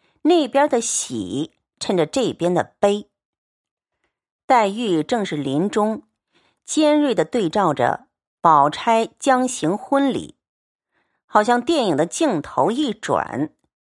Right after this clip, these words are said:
要转到那边去了。那个场景怎么转呢？也很巧，这个时候有两个人来了，一个是平儿，很懂事、很能干的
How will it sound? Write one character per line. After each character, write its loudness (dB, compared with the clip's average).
要 4
转 0
到 0
那 0
边 -4
去 -6
了。 -8
那 2
个 2
场 -2
景 -2
怎 0
么 0
转 0
呢？ -2
也 -2
很 0
巧， -2
这 -2
个 0
时 -4
候 0
有 4
两 2
个 -4
人 0
来 0
了， 0
一 -2
个 2
是 -2
平 -6
儿， -2
很 2
懂 0
事、 -2
很 0
能 0
干 2
的 0